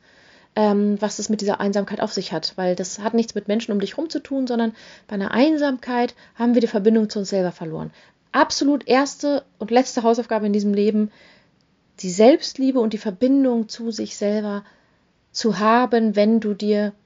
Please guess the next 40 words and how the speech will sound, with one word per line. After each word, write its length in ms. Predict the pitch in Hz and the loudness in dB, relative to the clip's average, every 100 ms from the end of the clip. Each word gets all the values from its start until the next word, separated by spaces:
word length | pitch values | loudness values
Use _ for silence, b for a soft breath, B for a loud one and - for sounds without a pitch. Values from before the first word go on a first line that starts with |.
| _ | _
einen 260 | 202 196 196 | -2 0 4
Menschen, 420 | 233 285 - 233 | 4 2 -2 -4
einen 160 | 202 | -6
Partner 300 | 190 240 269 | -4 -2 0
in 40 | 240 | 2
deinem 180 | 226 220 | 0 2
Leben 320 | 226 220 214 b b b | 2 0 -2 b b b
wünscht, 420 | 180 196 285 320 - | 0 4 6 4 -4
mit 160 | 214 | -4
dem 200 | 220 233 | -2 0
du 140 | 233 208 | 0 -2
echte 460 | 202 208 - 208 208 | -4 -4 -6 -8 -8
Verbindung 580 | - 202 214 214 208 202 b b _ _ | -8 -2 0 0 -2 -4 b b _ _
haben 540 | - 190 190 190 180 - _ _ _ _ | -4 -2 -2 -4 -6 -10 _ _ _ _
kannst. 500 | - 208 165 - - _ _ - | -2 0 0 -8 -16 _ _ -8
Das 180 | 202 | -6
kann 220 | - 226 220 | -2 0 4
der 160 | 226 | 4
nicht 240 | 233 262 - | 4 2 0
füllen, 280 | 240 240 | 2 4
wenn 120 | 226 202 | 2 0
du 120 | 202 | -4
es 140 | 196 | -6
nicht 220 | 190 - | -10 -12
hast. 240 | 185 - - b b - | -10 -10 -14 b b -14
Das 160 | 185 | -4
geht 260 | 202 196 190 | -2 -2 -2
rein 300 | 170 175 175 _ _ - | -4 -6 -8 _ _ 2
gesetzlich, 440 | 262 214 - 208 | 4 4 2 -4
energetisch 400 | 185 170 180 165 | -4 -6 -6 -6
schon 160 | - 156 | -6 -8
gar 140 | 151 | -12
nicht. 220 | 160 - _ B B B B B | -12 -14 _ B B B B B
Wo 80 | - | 4
soll 140 | 214 202 | 8 8
der 120 | 175 | 6
andocken, 420 | 190 175 147 151 | 4 2 -2 -8
auf 120 | 156 | -10
Deutsch 220 | - 165 | -8 -8
gesagt? 360 | - 165 160 - | -10 -12 -14 -16